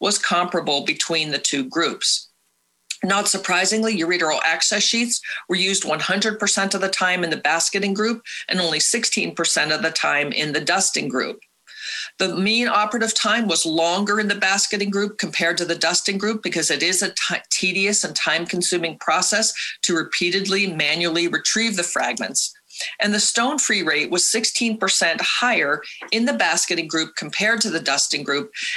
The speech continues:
and that was statistically significant. However, on multivariate analysis,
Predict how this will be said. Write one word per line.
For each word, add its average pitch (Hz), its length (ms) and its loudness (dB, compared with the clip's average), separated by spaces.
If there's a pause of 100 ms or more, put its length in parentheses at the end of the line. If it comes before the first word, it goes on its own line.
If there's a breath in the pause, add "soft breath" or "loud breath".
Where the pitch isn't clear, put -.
and 196 160 2
that 208 200 2
was 247 220 2
statistically 175 680 0
significant. - 800 -2 (320 loud breath)
However, 214 400 2
on 190 120 2
multivariate 214 720 2
analysis, 175 720 2